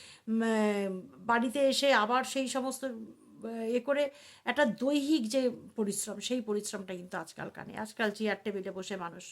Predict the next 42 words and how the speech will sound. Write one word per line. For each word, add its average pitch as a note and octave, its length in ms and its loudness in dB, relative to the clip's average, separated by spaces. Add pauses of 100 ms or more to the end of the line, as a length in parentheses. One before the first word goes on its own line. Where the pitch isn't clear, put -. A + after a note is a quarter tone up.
(240)
হাতে F3 300 -12
কলমে F3 340 -10
কাজ E3+ 200 -18
করছে, - 240 -16
এই F3+ 100 -12
হচ্ছে F#3 180 -18
ব্যাপার। G3+ 280 -20 (460)
তো C4+ 80 4
আগেও A3 300 4
সেটা B3+ 240 -2
ছিল, A3 280 -4
কিন্তু G#3+ 220 -2
আগেকার G3 340 -2
মানুষ F#3 320 -8
বেশি G#3+ 220 -2
পরিশ্রম F#3 440 -10
করতো। F3+ 260 -20 (360)
আগে G#3 220 2
এত G#3 200 2
মিক্স-, - 800 -2
মিক্সি A3+ 280 -4
ছিল G3+ 260 -4
না, F#3+ 240 -10 (160)
ম-, G3 400 -4
মশলা G3 400 -4
শিলে B3 300 2
পেষণ G3 360 -2
করতে - 260 -14
হতো। - 180 -14 (420)
কাজেই G#3+ 280 4
আমাদের A3 340 4
যে A3+ 100 2
ওই A#3+ 60 4
যে A3 100 2
একটা G#3+ 160 0
পরিশ্রম A3+ 500 0
হতো, F#3 140 -8
শিলে A3 320 2
বসে G#3+ 220 -2
মশলা G3+ 340 -4
পেষণ G3 320 -6
করা, F3+ 300 -4